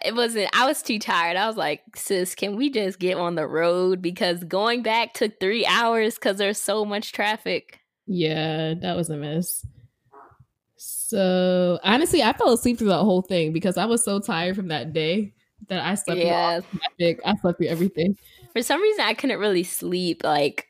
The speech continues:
Speaker 1: <sighs> I was just like, that traffic was so annoying. All right, so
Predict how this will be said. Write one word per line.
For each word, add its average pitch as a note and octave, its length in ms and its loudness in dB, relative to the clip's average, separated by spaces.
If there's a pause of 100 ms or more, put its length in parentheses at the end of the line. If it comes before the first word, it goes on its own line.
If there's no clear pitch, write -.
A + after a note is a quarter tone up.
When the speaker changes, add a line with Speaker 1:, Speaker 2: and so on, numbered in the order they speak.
(140)
Speaker 1:
<sighs> - 640 -12
I F#3+ 80 4
was A3+ 180 2
just F#3+ 220 -2
like, - 240 -2
that G#3 180 0
traffic - 420 -2
was - 120 -2
so - 220 0
annoying. - 460 -2 (1080)
All G3 100 2
right, E3 240 0
so E3+ 480 2